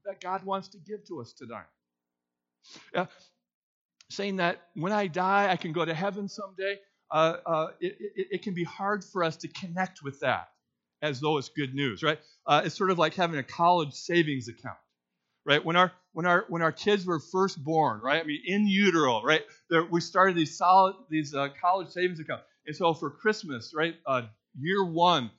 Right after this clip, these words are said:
for birthday, year one, year two, year three, five years old, here's a check. It's gonna go into your college savings account, right? And, and Tammy and I are like, "Yes, that's so cool. That's so valuable. What a wonderful gift that is," right? It's an investment. And,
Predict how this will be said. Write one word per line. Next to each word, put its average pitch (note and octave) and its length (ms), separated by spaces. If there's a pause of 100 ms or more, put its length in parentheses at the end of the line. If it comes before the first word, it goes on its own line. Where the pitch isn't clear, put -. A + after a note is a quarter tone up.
(180)
for D#3 120
birthday, F3+ 460
year E3+ 320
one, D#3 460
year F#3+ 200
two, G3 220
year D#3 340
three, F3 220 (340)
five G#3 320
years F3+ 240
old, D#3 300
here's G#3 260
a F#3+ 60
check. F3+ 420
It's D3 160
gonna G3+ 200
go F#3+ 180
into F#3+ 140
your D3 220
college A3 360
savings F#3+ 400
account, C#3 320 (340)
right? F#3 220 (260)
And, E3 240
and E3 160
Tammy A#3+ 300
and F3+ 100
I D#3 40
are D#3 100
like, E3+ 140
"Yes, C#4+ 600
that's B3 260
so C#4 320
cool. C#4+ 240
That's G#3 200
so C#4 180
valuable. A#3 560
What B3+ 120
a A#3 60
wonderful C4+ 560
gift A#3 300
that F3 180
is," A#2+ 200
right? A3 120
It's G#3+ 100
an G3 100
investment. D#3+ 720 (460)
And, E3+ 220